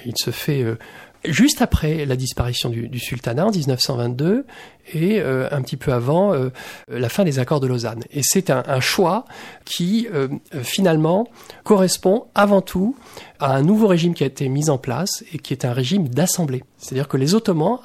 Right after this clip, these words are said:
qui étaient en train de devenir turcs, avaient constitué un régime d'assemblée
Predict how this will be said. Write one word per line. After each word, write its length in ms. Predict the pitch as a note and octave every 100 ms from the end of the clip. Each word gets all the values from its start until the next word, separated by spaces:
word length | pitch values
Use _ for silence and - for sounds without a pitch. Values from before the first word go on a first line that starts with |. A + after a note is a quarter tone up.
| - -
qui 100 | -
étaient 220 | - A2+ - - -
en 100 | C3+
train 160 | - C#3
de 40 |
devenir 320 | B2 A#2+ A2
turcs, 300 | - A#3 A#3 -
avaient 240 | C#3+ C#3
constitué 540 | - C#4+ - A3 -
un 80 | E3+
régime 320 | C#3+ C3+ D3
d'assemblée 540 | C#3 B2 C#3+ C3 B2